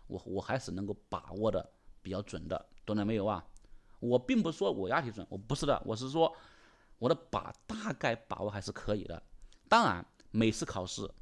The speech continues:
肯定有几分，我们也没有讲到，为-，因为我们也说过了，每次考试总有几分我们没有见过，好吗？这，这没办法，这没办法呀，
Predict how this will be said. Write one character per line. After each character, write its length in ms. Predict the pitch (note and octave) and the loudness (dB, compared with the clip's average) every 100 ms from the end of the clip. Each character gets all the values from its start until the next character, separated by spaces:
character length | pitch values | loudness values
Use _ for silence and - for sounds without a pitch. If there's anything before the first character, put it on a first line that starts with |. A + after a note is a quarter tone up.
| - | -16
肯 240 | - - G2 | -12 -8 -4
定 100 | B2 | -2
有 100 | G#2 | -2
几 180 | - F#2 | -4 -6
分， 240 | G#2+ A2 - - - - | -4 -4 -8 -20 -18 -6
我 80 | |
们 100 | F#2+ | -4
也 40 | F#2+ | -2
没 80 | G2 | -4
有 40 | |
讲 240 | G#2 E2 F2+ | -6 -8 -4
到， 300 | A2 - - - - - | -2 -2 -8 -14 -14 -8
为-， 100 | - | -4
因 60 | |
为 80 | F3+ | -2
我 80 | C3+ | 0
们 100 | G#2+ | -2
也 60 | F2 | -4
说 200 | B2+ C3 | -4 -2
过 140 | A#2 | -2
了， 120 | - - - - | -4 -8 -10 -8
每 280 | G#2+ A2 G2 | 0 2 0
次 160 | - - | -2 -6
考 180 | G2+ | -4
试 260 | F2+ - A2+ - - _ | -4 -2 -2 -4 -18 _
总 120 | - | 0
有 80 | B2 | 0
几 160 | B2+ - | 0 -4
分 260 | - A2 - - - | -4 -6 -6 -16 -12
我 60 | |
们 60 | F#2+ | -8
没 120 | F#2 | -6
有 80 | F2+ | -6
见 240 | - G#2 | -4 -4
过， 160 | F#2+ - - | -6 -10 -12
好 60 | |
吗？ 120 | F2+ G2+ | -12 0
这， 120 | D#3+ | 2
这 120 | D3 F3+ | 4 2
没 80 | |
办 180 | F3 A#3 | 2 0
法， 140 | F3+ - | -2 -4
这 80 | D#3 | -2
没 80 | A#2+ | 2
办 180 | G3 D#3+ | 4 2
法 120 | F#2 | 0
呀， 140 | G2 | -4